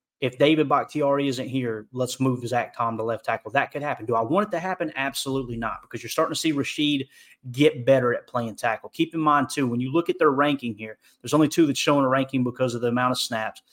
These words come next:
Zach Tom grades out as the tenth highest tackle. Rasheed Walker is the thirty-third. You need to divide that by two, in my opinion. That's how I look at that, because there's two starting tackles, okay? So if you divided that by two, or you say, "Okay, out of sixty-four, where do they fall?"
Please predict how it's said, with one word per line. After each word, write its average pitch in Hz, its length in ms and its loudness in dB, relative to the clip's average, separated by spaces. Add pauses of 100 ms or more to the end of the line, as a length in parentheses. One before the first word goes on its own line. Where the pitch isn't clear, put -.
(240)
Zach 131 320 2
Tom 143 260 4
grades 135 260 0
out 127 100 4
as 117 120 -4
the 113 80 -4
tenth 151 300 -2
highest 139 360 0
tackle. 139 440 -4 (400)
Rasheed 127 360 0
Walker 131 320 4
is 117 80 -4
the 117 80 -4
thirty-third. 117 640 0 (360)
You 127 80 -2
need 175 120 4
to 175 60 2
divide 151 360 4
that 123 120 0
by 131 140 4
two, 135 400 0
in 123 140 -2
my 127 180 4
opinion. 123 400 -2
That's 117 180 -6
how 120 160 4
I 110 60 0
look 113 160 -4
at - 80 -20
that, - 160 -10
because - 200 -12
there's 110 120 -12
two 131 220 -4
starting 117 340 -2
tackles, - 400 -4
okay? 110 320 -6 (320)
So 131 220 4
if 123 100 0
you 139 80 4
divided 143 380 6
that 143 180 4
by 131 140 6
two, 151 280 2
or 139 140 2
you 139 160 -2
say, 139 180 0
"Okay, 127 300 2
out 139 200 2
of 131 100 2
sixty-four, 139 800 0
where 127 160 2
do 127 80 -2
they 117 140 -2
fall?" 135 500 2